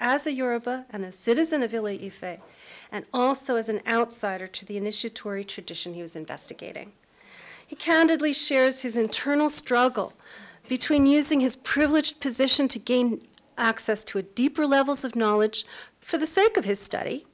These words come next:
and on the other hand, his own sense of identity and integrity as a Christian and son of an Anglican priest. I, I found this a moving passage, and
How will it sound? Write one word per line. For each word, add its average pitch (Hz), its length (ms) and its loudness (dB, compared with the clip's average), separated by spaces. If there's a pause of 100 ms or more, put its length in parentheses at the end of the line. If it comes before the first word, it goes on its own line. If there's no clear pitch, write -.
(680)
and 262 160 2
on 247 100 4
the 247 100 2
other 359 200 6
hand, 208 400 0 (240)
his 285 340 0
own 285 400 4
sense 254 340 2
of 208 80 -6
identity 226 800 -2
and 190 100 -8
integrity 208 720 -2
as 190 160 -6
a 180 60 -12
Christian - 580 -2
and 185 140 -8
son 185 240 -2
of 185 100 -4
an 170 80 -6
Anglican 165 460 -8
priest. - 560 -12 (1200)
I, 247 220 0
I 254 40 -2
found 311 300 4
this 311 220 0
a - 20 -2
moving 220 460 2
passage, 185 580 -2
and 220 200 2